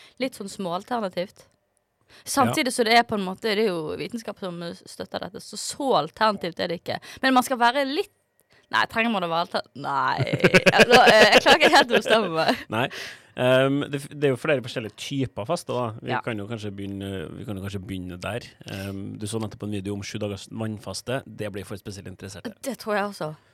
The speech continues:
Speaker 1: Eh, men faste, da, er jo på en måte bare en periode hvor man ikke spiser.
Speaker 2: Mm.
Speaker 1: Og så varierer det. Noen, for noen er det på en måte dager, eh, enkelte dager i uken. Så for eksempel fem to-dietten.
Speaker 2: Mm. Det har kanskje folk hørt om, da.
Speaker 1: Ja.
Speaker 2: Fem to.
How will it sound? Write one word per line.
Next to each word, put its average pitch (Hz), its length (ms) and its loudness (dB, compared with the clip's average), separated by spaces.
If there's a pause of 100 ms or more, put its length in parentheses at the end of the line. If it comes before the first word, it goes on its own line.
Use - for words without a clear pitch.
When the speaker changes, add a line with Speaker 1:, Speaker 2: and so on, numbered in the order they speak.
(340)
Speaker 1:
Eh, 190 920 6
men 220 160 2
faste, - 420 -2
da, 185 140 4 (200)
er 214 140 4
jo 202 60 2
på 214 100 -4
en 185 80 -2
måte 196 200 2
bare 185 140 2
en 202 60 0
periode 185 340 -2
hvor 208 100 -6
man 165 120 -4
ikke 170 160 -12
spiser. - 420 -2 (160)
Speaker 2:
Mm. 113 220 -6
Speaker 1:
Og 214 80 -2
så 214 100 -4
varierer 175 480 2
det. 165 220 4
Noen, 175 260 -2
for - 140 -8
noen 180 320 -4 (640)
er 175 140 -2
det 160 80 -8
på - 60 -20
en 151 40 -10
måte 151 160 -8
dager, 151 500 -2 (160)
eh, - 200 -6
enkelte - 340 -12
dager 151 320 -8
i 156 60 -12
uken. 170 180 -12
Så 165 140 -14
for 165 80 -14
eksempel 160 260 -12
fem 240 240 -4
to-dietten. 180 720 -4 (100)
Speaker 2:
Mm. 104 220 -10 (100)
Det 139 100 0
har 123 120 2
kanskje 104 160 -6
folk 95 120 -8
hørt 87 180 -12
om, 90 80 -12
da. 95 100 -10 (180)
Speaker 1:
Ja. - 60 -4
Speaker 2:
Fem 143 80 -4
to. 87 100 -10